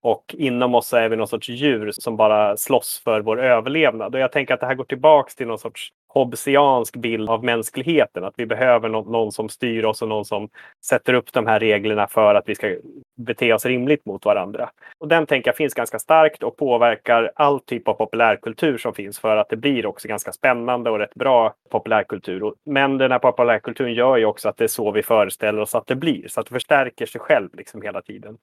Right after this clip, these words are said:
Det är roligare att göra en film där, eh, eller ja, zombiekulturen, liksom, översvämmad av det. Att det är så här, de andra människorna som är hoten och som försöker ha ihjäl varandra med. Zombierna blir någon sorts utfyllnad.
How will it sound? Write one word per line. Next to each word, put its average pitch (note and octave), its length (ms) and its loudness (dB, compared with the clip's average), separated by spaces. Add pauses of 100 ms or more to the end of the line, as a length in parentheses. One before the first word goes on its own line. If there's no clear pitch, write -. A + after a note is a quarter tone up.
Det B2+ 140 -2
är B2 80 0
roligare B2 500 2
att A2+ 60 4
göra A2 120 2
en G#2+ 60 -6
film G#2 420 -6
där, F#2+ 380 -2 (220)
eh, A2+ 220 -6
eller C3+ 140 4
ja, A2 120 0 (260)
zombiekulturen, B2 1120 0 (100)
liksom, B2 280 -8
översvämmad A#2+ 720 2
av F#2+ 80 -2
det. G2+ 160 -6
Att G#2 100 -6
det A#2 60 -4
är - 20 -2
så - 100 -4
här, G#2+ 60 0
de A2+ 160 -2
andra A2 260 2
människorna A2 580 -2 (120)
som A#2 200 0
är G#2+ 140 6
hoten G#2 560 -2
och F#2 100 -4
som G2 400 -4
försöker G#2+ 360 -2
ha G#2+ 140 2
ihjäl A#2 280 4
varandra F#2 360 -4
med. F2 160 -8
Zombierna A2+ 400 -4
blir G2+ 140 -8
någon G2 120 -10
sorts F#2+ 220 -10
utfyllnad. A#2 840 -8